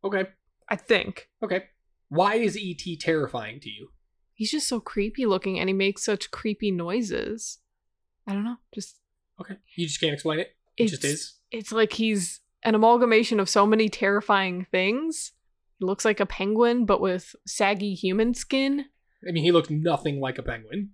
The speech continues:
Speaker 2: It, with, with the way he waddles, with
Speaker 1: That,
Speaker 2: his feet.
Speaker 1: it, he moves maybe like a penguin. He looks nothing like a penguin.
Speaker 2: I don't know.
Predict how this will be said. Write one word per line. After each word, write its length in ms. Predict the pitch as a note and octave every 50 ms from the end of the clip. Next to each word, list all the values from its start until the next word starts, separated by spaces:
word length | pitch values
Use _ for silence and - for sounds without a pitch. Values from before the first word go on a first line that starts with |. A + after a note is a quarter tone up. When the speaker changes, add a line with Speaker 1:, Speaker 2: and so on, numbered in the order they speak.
| - -
Speaker 2:
It, 200 | - A3+ B3+ A#3+
with, 340 | A3 A3+ A#3 A3+ G#3+ E3 -
with 140 | A3 A3+ F3+
the 60 | G3+
way 160 | G3+ G3+ G3
he 100 | G3+ -
waddles, 560 | - - - E3 - - G3+ G3 - - - - -
with 80 | G3
Speaker 1:
That, 40 | D3
Speaker 2:
his 120 | - - -
feet. 140 | - - G3+
Speaker 1:
it, 160 | - - _ _ _ _ _ -
he 220 | - D3+ D#3 C#3
moves 400 | C3+ C#3+ G3+ C4+ D4 C4+ G3 E3
maybe 320 | E3 D#3+ F3 A#3 A#3+ G#3+ F3
like 160 | D3+ - E3
a 40 | C#3
penguin. 400 | - C#3+ B2 A#2 A#2+ A#2 A2+ A2+
He 120 | B2 D3 C#3+
looks 200 | C3+ C3+ - D3+
nothing 500 | D#3 D#3+ D#3 D3 - C3+ C3 C3 B2+ B2
like 180 | C#3 C#3 C#3 -
a 40 | -
penguin. 440 | - - A2 - - - G3 G#3+ G3
Speaker 2:
I 120 | G#3 - -
don't 140 | - - -
know. 220 | - - G#3 G3